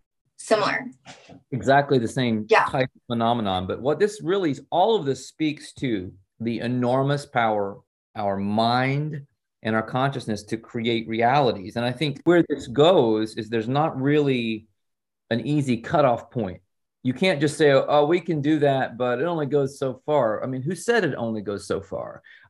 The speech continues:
Speaker 2: I'm saying it goes all the way. And we are sort of creating the entire shooting match.
Speaker 1: Yeah,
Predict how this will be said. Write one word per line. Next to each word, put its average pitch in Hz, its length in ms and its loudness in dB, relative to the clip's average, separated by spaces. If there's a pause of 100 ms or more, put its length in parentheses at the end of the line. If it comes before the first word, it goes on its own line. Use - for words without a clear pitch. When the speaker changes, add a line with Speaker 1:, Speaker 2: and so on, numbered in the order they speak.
(100)
Speaker 2:
I'm 196 240 4
saying 147 320 2
it 117 80 -2
goes 123 180 4
all 117 320 6
the 110 80 0
way. 104 400 -2 (380)
And 123 160 0
we 147 180 4
are 120 160 0
sort 139 260 0
of 113 120 -2
creating 120 420 0
the 98 140 -4
entire 127 1000 0
shooting 117 480 -2
match. - 500 -8 (420)
Speaker 1:
Yeah, - 340 -6